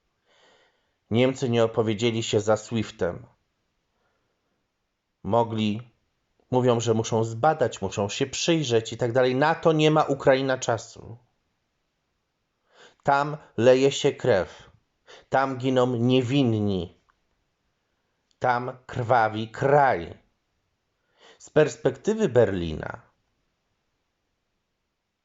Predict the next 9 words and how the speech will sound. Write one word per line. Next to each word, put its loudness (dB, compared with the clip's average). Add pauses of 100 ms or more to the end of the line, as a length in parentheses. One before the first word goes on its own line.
Ukraina -4
jest -2
daleko. -2 (1400)
Ale -4
Niemcy -2
zapominają 0
o -2
jednej -2
rzeczy. -14